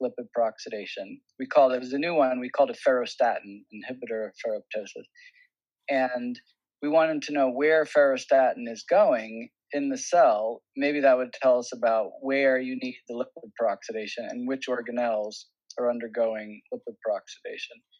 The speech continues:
And when we did that, so we, we were able to label this with our collaborator Wei Min's lab in the chemistry department and look at the localization of this inhibitor, ferrostatin. And we did see it accumulating in lysosomes. That was the major site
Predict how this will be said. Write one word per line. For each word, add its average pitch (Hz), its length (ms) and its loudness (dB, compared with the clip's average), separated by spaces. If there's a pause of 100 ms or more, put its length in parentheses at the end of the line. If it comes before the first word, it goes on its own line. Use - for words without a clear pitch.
(460)
And 135 280 2
when 143 200 0
we 139 160 -2
did 180 240 -2
that, 151 300 8
so 151 120 -2
we, 135 420 -4
we 143 120 -4
were 147 100 4
able 151 220 2
to 131 100 -4
label 143 460 0
this 117 360 -6
with 120 180 -2
our 110 360 0 (160)
collaborator 123 480 2
Wei 123 240 -4
Min's 131 440 -4
lab 104 360 -2
in 113 100 -14
the 107 140 -20
chemistry 127 300 -8
department 113 500 -8 (540)
and 131 260 -2
look 147 240 2
at 139 160 2
the 135 60 -4
localization 127 960 -4
of 110 160 -6
this 113 380 -8
inhibitor, 127 540 -2 (520)
ferrostatin. 120 640 0 (440)
And 147 120 0
we 147 100 0
did 226 220 2
see 190 220 -2
it 147 80 -2
accumulating 143 680 0
in 127 100 -2
lysosomes. 123 760 0
That 135 140 4
was 135 140 -6
the 127 100 -10
major 123 600 -4
site 120 380 2